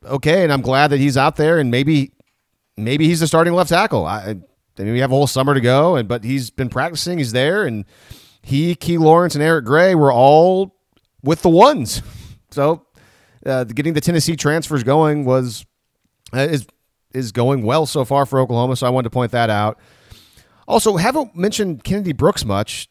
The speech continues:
Uh, I know he did kinda early, but he didn't really do a whole lot. Only a couple carries. So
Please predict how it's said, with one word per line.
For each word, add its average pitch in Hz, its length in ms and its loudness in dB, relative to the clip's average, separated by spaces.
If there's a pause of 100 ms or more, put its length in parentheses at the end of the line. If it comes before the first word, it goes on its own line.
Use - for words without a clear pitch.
Uh, 87 260 -20 (120)
I 156 60 -6
know 202 80 0
he 190 80 0
did 170 200 -6
kinda 156 180 -2
early, 151 200 0
but 127 80 -2
he 156 60 0
didn't 233 140 -6
really 220 100 0
do 175 160 2
a 202 40 6
whole 123 160 0
lot. 90 320 -6 (120)
Only 135 140 -8
a 120 40 -8
couple 135 220 -6
carries. 123 520 -2 (840)
So 135 640 -4